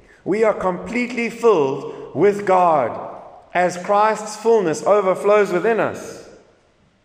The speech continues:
So, we are completely filled with him.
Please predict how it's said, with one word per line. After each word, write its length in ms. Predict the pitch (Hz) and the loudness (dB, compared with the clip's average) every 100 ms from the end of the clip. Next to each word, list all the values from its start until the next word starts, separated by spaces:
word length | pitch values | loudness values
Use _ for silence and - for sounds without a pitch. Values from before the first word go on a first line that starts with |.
| _ _ _ _ _ _ _ _ _ | _ _ _ _ _ _ _ _ _
So, 580 | - 208 208 - - - - - - - | -2 2 2 -2 -12 -16 -18 -20 -20 -4
we 160 | 180 | 2
are 100 | 196 | 2
completely 1000 | 196 185 180 - 247 247 254 247 247 - | 2 -4 -4 -6 -6 -4 -6 -6 -8 -16
filled 600 | - 202 202 202 202 202 202 | -6 0 2 2 0 -8 -4
with 160 | 165 | -4
him. 460 | 185 208 131 104 | 0 -2 -2 -8